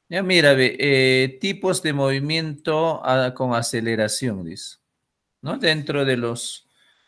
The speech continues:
tipos de movimiento con aceleración, obviamente, pues, ¿no? Acá observamos, por ejemplo,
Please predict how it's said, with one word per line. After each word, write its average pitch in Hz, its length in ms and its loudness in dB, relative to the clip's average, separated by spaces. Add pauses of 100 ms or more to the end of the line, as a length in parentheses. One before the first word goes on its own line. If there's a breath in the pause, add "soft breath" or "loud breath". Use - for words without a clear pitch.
(140 soft breath)
tipos 147 380 0
de 135 100 2
movimiento 135 640 0
con 123 160 -2
aceleración, 120 840 -2
obviamente, 120 760 -2
pues, 110 200 -12
¿no? 123 140 -4
Acá 120 240 2
observamos, 110 640 -2
por 101 180 -10
ejemplo, 107 540 -10